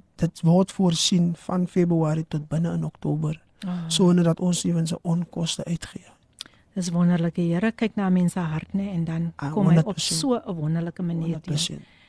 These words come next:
Speaker 2: Ek dink nou aan, aan, aan, aan daardie, uh, was, dit was Abraham, wat sy seun,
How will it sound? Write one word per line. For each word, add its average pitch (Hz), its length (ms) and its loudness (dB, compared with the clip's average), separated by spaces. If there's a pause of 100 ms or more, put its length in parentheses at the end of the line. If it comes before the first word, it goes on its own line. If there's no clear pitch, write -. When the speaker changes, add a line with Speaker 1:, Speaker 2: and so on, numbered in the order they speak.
(140)
Speaker 2:
Ek 190 140 -4
dink 202 280 4
nou 202 320 2
aan, 175 400 -2
aan, 160 340 -4
aan, 165 260 -4
aan 160 80 -2
daardie, 160 460 -4 (640)
uh, 160 60 -4
was, 165 200 -4
dit 170 140 -4
was 180 240 -2
Abraham, 180 540 -2 (1000)
wat 170 160 -4
sy 175 200 -4
seun, 165 520 2